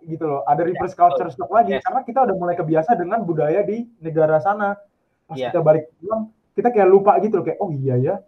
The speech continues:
Speaker 1: oh iya ya, kan begini, oh iya ya, kan begitu," gitu. Jadi kayak
Speaker 2: Iya, <laughs> kayak, ya kayak
Speaker 1: Ya,
Speaker 2: misalnya
Speaker 1: minuman gitu,
Speaker 2: pup aja.
Speaker 1: minuman gitu.
Speaker 2: Iya, kayak, kayak misalnya pup aja, karena udah kelamaan di sana, begitu balik ke Indonesia, "Kok nggak ada tisu sih?" <laughs>
Speaker 1: Iya, kok nggak ada tisu?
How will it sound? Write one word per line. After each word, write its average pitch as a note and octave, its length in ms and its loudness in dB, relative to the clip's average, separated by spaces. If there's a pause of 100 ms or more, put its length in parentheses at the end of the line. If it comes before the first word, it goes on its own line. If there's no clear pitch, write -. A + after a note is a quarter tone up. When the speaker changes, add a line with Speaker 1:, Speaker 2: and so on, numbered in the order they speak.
(360)
Speaker 1:
oh - 140 -4
iya C#3+ 160 0
ya, F3 160 2
kan A3+ 160 -2
begini, F#3 400 -2
oh G3+ 100 2
iya F3+ 140 4
ya, F#3 160 8
kan G#3 160 0
begitu," D#3 320 0
gitu. B2+ 160 -4
Jadi D3 240 -8
kayak C3 160 -2
Speaker 2:
Iya, B2+ 160 -2 (240)
<laughs> - 0 - (220)
kayak, D#3+ 200 2 (380)
ya D3 80 0
kayak D#3 180 2
Speaker 1:
Ya, D#3 60 2
Speaker 2:
misalnya G#3 400 4
Speaker 1:
minuman C#4+ 80 4
gitu, C#4 160 0
Speaker 2:
pup C4 240 2
aja. G#3 160 2
Speaker 1:
minuman A3+ 240 0
gitu. F3+ 180 0 (360)
Speaker 2:
Iya, A3 320 0
kayak, F3+ 240 4
kayak E3+ 160 4
misalnya B3+ 360 -4
pup F3 160 -2
aja, A3 320 2
karena E3 280 2
udah D#3 120 4
kelamaan D3+ 400 0
di D3+ 120 -4
sana, D#3+ 240 -2
begitu F#3 200 -2
balik D3+ 160 6
ke D#3 80 4
Indonesia, D#3+ 360 4
"Kok C4 120 4
nggak G#3 200 4
ada F3+ 100 8
tisu D3+ 380 2
sih?" C4 200 2 (280)
<laughs> - 600 0
Speaker 1:
Iya, A#3 160 6
kok C4 80 4
nggak B3+ 160 6
ada A3+ 160 8
tisu? C#4 320 6